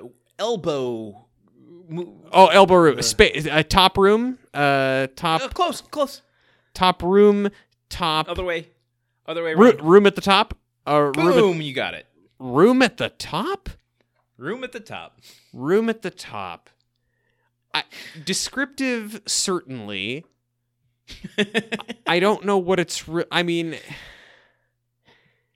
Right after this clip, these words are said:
Speaker 2: yeah, I guess. Yeah, I mean, I'm not angry about it. Um, uh, room at the top.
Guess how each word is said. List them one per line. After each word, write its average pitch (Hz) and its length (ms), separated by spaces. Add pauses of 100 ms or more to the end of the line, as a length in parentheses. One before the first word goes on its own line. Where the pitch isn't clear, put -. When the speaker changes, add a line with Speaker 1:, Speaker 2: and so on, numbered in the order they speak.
(1080)
Speaker 2:
yeah, 220 760 (100)
I 202 180 (140)
guess. 156 760
Yeah, 170 320
I 156 100
mean, 185 140
I'm 185 100
not 240 220
angry 151 400
about 90 380
it. 95 200 (160)
Um, 165 800
uh, 85 680 (260)
room 170 300
at 170 140
the 135 100
top. 101 520